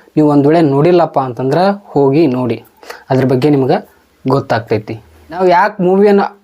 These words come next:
ಅಪ್ಲೋಡ್ ಮಾಡಬಾರ್ದು, ಯಾಕೆ ನಮ್ಮ ಚಾನಲ್ ಡಿಲೀಟ್ ಆಗುತ್ತೆ ಅನ್ನೋದನ್ನ ನಾನು ನಿಮಗೆ ಇವತ್ತ ತಿಳಿಸ್ಕೊಡ್ತೀನಿ. ಏನಂತಂದ್ರೆ ಅದ್ರದ್ದೇ ಆದಂಥ ಲೈಸೆನ್ಸ್ ಇರ್ತೈತಿ. ಅವ್ರು ಏನ್ ಮಾಡ್ತಾರ, ಅವ್ರ ಹೆಸರಲ್ಲೇ ಒಂದು ರಿಜಿಸ್ಟರ್ ಆಗಿಬಿಡ್ತೈತೆ ಆ ಮೂವಿ.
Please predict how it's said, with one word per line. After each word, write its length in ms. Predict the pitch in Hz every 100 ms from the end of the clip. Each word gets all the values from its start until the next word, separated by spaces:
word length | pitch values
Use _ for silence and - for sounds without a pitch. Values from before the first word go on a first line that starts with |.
| _ 151
ಅಪ್ಲೋಡ್ 380 | 156 190 196
ಮಾಡಬಾರ್ದು, 880 | 156 160 180 180 170 185 202 202 _ _
ಯಾಕೆ 380 | 147 165 185 190
ನಮ್ಮ 480 | 185 180 175 170 160
ಚಾನಲ್ 560 | - 160 175 175 170
ಡಿಲೀಟ್ 300 | 143 160 160
ಆಗುತ್ತೆ 340 | 160 151 151 156
ಅನ್ನೋದನ್ನ 520 | 151 151 151 156 160 226 226 - - 143
ನಾನು 120 | 143
ನಿಮಗೆ 160 | 139 131
ಇವತ್ತ 260 | 131 120
ತಿಳಿಸ್ಕೊಡ್ತೀನಿ. 840 | 139 139 127 - 127 117 120 117 117 _ _ _ - - - - _
ಏನಂತಂದ್ರೆ 720 | 156 214 202 156 131 131 160 208
ಅದ್ರದ್ದೇ 420 | - 196 202 208
ಆದಂಥ 340 | 190 185 165 226 233
ಲೈಸೆನ್ಸ್ 560 | 151 151 160 220 208 185
ಇರ್ತೈತಿ. 460 | 156 143 127 117 - _ _ - - _
ಅವ್ರು 240 | 143 185 175
ಏನ್ 140 | 165
ಮಾಡ್ತಾರ, 320 | 160 156 156 165 196 220 _ _ _ _ _ _ -
ಅವ್ರ 360 | - 160 202 202
ಹೆಸರಲ್ಲೇ 320 | - 175 180
ಒಂದು 260 | 151 185
ರಿಜಿಸ್ಟರ್ 480 | 170 151 165 196 180
ಆಗಿಬಿಡ್ತೈತೆ 400 | 165 151 147 147
ಆ 80 | 131
ಮೂವಿ. 420 | 135 147 139 110